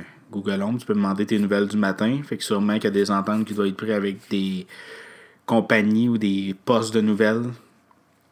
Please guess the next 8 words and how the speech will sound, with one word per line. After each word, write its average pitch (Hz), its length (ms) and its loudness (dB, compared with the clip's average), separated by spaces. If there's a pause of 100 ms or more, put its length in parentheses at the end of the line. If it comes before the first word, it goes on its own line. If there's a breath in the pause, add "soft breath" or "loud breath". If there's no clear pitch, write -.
(160)
Euh, 90 260 -6
soit 101 200 -4
Radio-Canada, 98 760 -2
quatre-vingt-dix-huit 95 760 -6
cinq, 104 520 -8
euh, 87 80 -12 (1160)
je 104 40 -14
vais, 98 240 -6